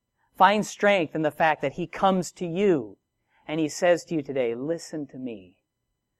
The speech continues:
Why should you be afraid of a man? Don't forget your maker, the one who loves you." Isaiah fifty-one fourteen through sixteen. "The captive exile hastens that he may be loosed,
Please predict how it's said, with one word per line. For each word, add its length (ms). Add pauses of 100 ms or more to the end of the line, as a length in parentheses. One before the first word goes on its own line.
(360)
Why 260
should 240
you 60
be 140
afraid 440
of 120
a 80
man? 480 (1200)
Don't 380
forget 500 (180)
your 180
maker, 540 (440)
the 80
one 220
who 140
loves 340
you." 80 (1600)
Isaiah 300
fifty-one 480
fourteen 600 (1200)
through 220 (420)
sixteen. 600
"The 100
captive 720
exile 600
hastens 680
that 160
he 100
may 240
be 180
loosed, 600